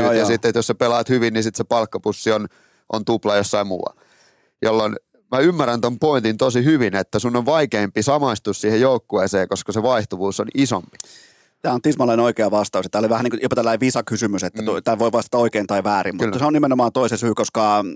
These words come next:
Speaker 1: koska ylimalkaan kotimaisessa korisliigassa niin on tosi vaikea mainita pelaajia. Mä pystyn mainitsemaan sieltä kahdenkymmenen vuoden takaa paljon, paljon enemmän pelaajia ihan ulkomuistissa kuin nykyisiä.
Speaker 2: Kyllä.
Speaker 1: Ja se perustuu nimenomaan siihen, että jatkuvasti,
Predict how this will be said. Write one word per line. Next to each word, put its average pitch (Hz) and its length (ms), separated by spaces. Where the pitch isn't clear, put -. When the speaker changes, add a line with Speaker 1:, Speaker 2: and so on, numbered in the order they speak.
Speaker 1:
koska 123 260
ylimalkaan 127 440
kotimaisessa 110 540
korisliigassa 107 680
niin 107 60
on 104 60
tosi 117 240
vaikea 104 320
mainita 107 380
pelaajia. 101 320
Mä 107 80
pystyn 117 260
mainitsemaan 117 360
sieltä 113 200
kahdenkymmenen 117 500
vuoden 113 220
takaa 101 300
paljon, 151 480
paljon 113 240
enemmän 110 260
pelaajia 104 460
ihan 123 220
ulkomuistissa 113 600
kuin 104 240
nykyisiä. 101 560
Speaker 2:
Kyllä. 90 160
Speaker 1:
Ja 113 60
se 117 80
perustuu 123 340
nimenomaan 117 460
siihen, 107 280
että 101 200
jatkuvasti, 104 880